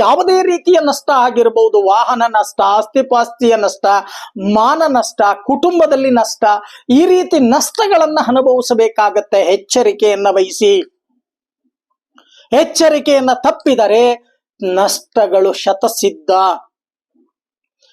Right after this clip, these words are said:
ಇನ್ನು ಆರ್ಥಿಕ ಪರಿಸ್ಥಿತಿಯನ್ನ ನಾವು ನೋಡಿದಾಗ,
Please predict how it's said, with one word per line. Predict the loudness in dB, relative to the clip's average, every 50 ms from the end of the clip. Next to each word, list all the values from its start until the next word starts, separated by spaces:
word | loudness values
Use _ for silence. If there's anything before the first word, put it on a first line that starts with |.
| _ _ _ 0
ಇನ್ನು | 2 2 4 4 4 2 2 2
ಆರ್ಥಿಕ | 0 -2 -2 -2 0 0 0 0 0 0
ಪರಿಸ್ಥಿತಿಯನ್ನ | -2 -2 -2 -2 -2 -2 0 0 0 0 2 0 0 0 0
ನಾವು | 0 0 0 0 -2
ನೋಡಿದಾಗ, | -2 0 -2 -2 -2 0 0